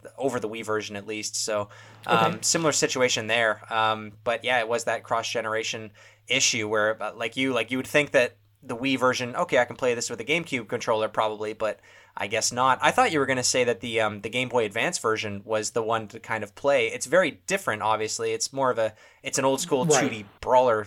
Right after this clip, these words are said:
Speaker 1: but it looks really fun.
Speaker 2: So, and I was gonna, I was, I'm glad you mentioned that 'cause I meant to touch base on that one. So the G B A version, which was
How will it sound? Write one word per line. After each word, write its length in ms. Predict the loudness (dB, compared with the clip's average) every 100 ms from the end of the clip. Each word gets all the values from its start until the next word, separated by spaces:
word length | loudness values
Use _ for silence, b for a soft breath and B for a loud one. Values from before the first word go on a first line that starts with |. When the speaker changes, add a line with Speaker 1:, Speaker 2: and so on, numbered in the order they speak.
| -6 -4
Speaker 1:
but 120 | -4
it 60 | 0
looks 180 | 0
really 200 | 2 0
fun. 300 | 0 -2 -4 -12 _ _ _ _ _ _
Speaker 2:
So, 260 | 2 4 4
and 140 | 4
I 80 | 4
was 120 | 4
gonna, 160 | 4 2
I 120 | 2 2
was, 340 | 2 -2 -12 -4
I'm 120 | 0
glad 180 | 4 6
you 60 |
mentioned 220 | 4 4 -2
that 140 | 2
'cause 140 | 2
I 80 | 2
meant 220 | 2 0
to 120 | -2 -4 B B
touch 200 | -2 2
base 220 | 0 0
on 80 | -4
that 140 | -6
one. 100 | -6
So 100 | -4
the 120 | -2
G 160 | -2 0
B 140 | 2
A 60 | 4
version, 600 | 4 4 4 2 0 0
which 160 | 0 2
was 160 | -2